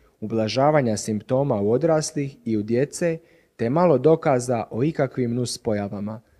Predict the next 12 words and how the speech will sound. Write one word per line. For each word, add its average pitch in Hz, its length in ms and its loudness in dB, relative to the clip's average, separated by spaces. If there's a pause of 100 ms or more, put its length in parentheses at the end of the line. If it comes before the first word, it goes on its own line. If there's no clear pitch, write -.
(260)
no 113 120 -2
dokazi 113 460 2
su 107 200 -6
bili 127 260 0
niske 156 600 -2 (120)
ili 107 240 -4
vrlo 139 280 2
niske 113 400 -2
kvalitete. 104 800 -6 (600)
S 110 100 -14
druge 139 320 2
strane, 165 560 -2